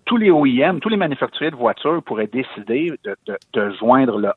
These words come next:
hub dont je vous parlais tantôt, Charge Hub, et d'accéder par le fait même à l'ensemble des réseaux qui ont souscrit. Donc, ça donne aux nouveaux propriétaires de voitures, à même le tableau de bord, accès, euh, à démarrer des recharges, puis à utiliser tous ces réseaux-là.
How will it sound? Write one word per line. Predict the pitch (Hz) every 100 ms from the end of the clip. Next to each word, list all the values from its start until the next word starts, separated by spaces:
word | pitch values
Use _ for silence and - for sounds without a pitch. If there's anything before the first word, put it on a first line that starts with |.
| -
hub | 127 127
dont | 101
je | 101
vous |
parlais | - 101 127
tantôt, | 98 95 -
Charge | - 104 104
Hub, | 113 214 160 - - -
et | 123
d'accéder | 147 - - 113 - 143 185
par | - 110
le | 110
fait | - 98
même | 120 135
à |
l'ensemble | 107 120 143 - 151 160
des | 131 107
réseaux | 101 98 139 -
qui | 110
ont | 107
souscrit. | - 104 - - -
Donc, | 127 131
ça | 104
donne | 104 123 131 - - -
aux | 113
nouveaux | 120 117
propriétaires | 135 127 120 110 127
de | 123
voitures, | 107 104 - 165
à | 127
même | 139 180
le | 143
tableau | - 110 113
de | 107
bord, | 104 113 160 180 _ _ _
accès, | 151 - - 135 127 156 - _ -
euh, | 98 92
à | 110
démarrer | 120 120 110 117
des | 127
recharges, | 110 95 - 104 123
puis | 98
à |
utiliser | - 101 98
tous | 107 -
ces | -
réseaux-là. | 101 98 90 87